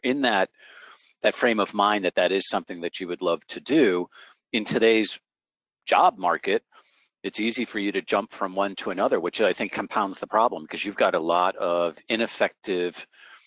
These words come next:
future managers or sales leaders now that are jumping from one company to another, and you really don't know what you're inheriting on the receiving end. But when you've got a top rep who's bringing X amount of dollars of revenue into your company saying,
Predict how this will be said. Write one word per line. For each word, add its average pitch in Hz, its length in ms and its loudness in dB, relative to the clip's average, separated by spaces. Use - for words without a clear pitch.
future - 540 -4
managers 95 840 0
or 87 220 2
sales 95 380 0
leaders 90 380 0
now 101 340 0
that 90 140 0
are 87 80 0
jumping 92 340 -6
from 87 200 -8
one 87 200 -4
company 87 420 -8
to 90 240 -6
another, 85 600 0
and 95 100 -6
you 101 80 0
really 131 220 6
don't 101 200 0
know 101 160 0
what 87 200 -2
you're 90 100 -2
inheriting 95 500 0
on 82 100 -4
the 82 60 -6
receiving 82 480 -4
end. 113 300 2
But 90 140 0
when 92 160 -6
you've 107 240 -6
got 98 340 2
a 95 60 -4
top 95 400 -2
rep 156 280 4
who's 117 180 -10
bringing 113 460 -2
X 120 180 -4
amount 107 220 0
of 92 80 -2
dollars 98 320 4
of 90 80 -4
revenue 101 340 2
into 92 220 -6
your 90 80 -4
company 151 400 0
saying, 104 340 -2